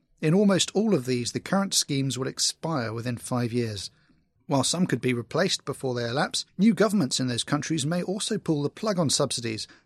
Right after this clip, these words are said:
as happened in Denmark last year. Without the subsidies, electric vehicles become less appealing.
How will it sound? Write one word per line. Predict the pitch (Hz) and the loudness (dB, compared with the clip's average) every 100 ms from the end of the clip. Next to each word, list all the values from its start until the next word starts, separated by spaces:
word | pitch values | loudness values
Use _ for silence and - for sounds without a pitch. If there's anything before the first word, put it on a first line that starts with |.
| - | -6
as | 139 | -4
happened | 170 - 170 | -4 -2 0
in | 170 | 0
Denmark | 151 185 175 147 117 - | 0 0 2 0 -2 -4
last | 139 127 - | -4 -4 -4
year. | 143 123 - _ _ _ _ _ _ _ - | -2 -2 -4 _ _ _ _ _ _ _ -4
Without | 123 139 160 | 2 2 2
the | - | 2
subsidies, | - 170 139 117 127 160 - - _ _ - | 2 2 0 0 2 2 -2 -8 _ _ -8
electric | 139 185 143 123 | -4 -4 -4 -2
vehicles | 165 170 - 123 - | 2 2 2 -4 -4
become | 127 - 131 | -6 -2 -2
less | 131 165 - | 0 0 0
appealing. | 127 - 165 127 104 | 0 0 -2 -2 -6